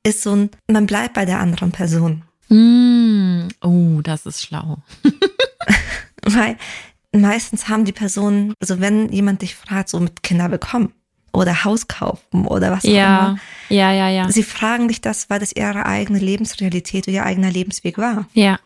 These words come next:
Speaker 1: Also werden sie wahrscheinlich gute Gründe haben, warum sie dir das weiterempfehlen.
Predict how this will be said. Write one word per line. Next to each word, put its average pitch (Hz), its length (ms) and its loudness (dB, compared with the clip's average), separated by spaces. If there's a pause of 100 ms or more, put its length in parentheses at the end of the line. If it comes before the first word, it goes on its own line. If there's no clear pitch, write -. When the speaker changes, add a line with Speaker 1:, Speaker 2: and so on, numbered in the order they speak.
Speaker 1:
Also 196 280 2
werden 220 340 0
sie 202 180 -4
wahrscheinlich 208 800 -4
gute 180 200 -4
Gründe 196 480 -2
haben, 190 300 -4
warum 185 320 -2
sie 185 100 -2
dir 185 100 -2
das 185 160 -8
weiterempfehlen. 185 720 -4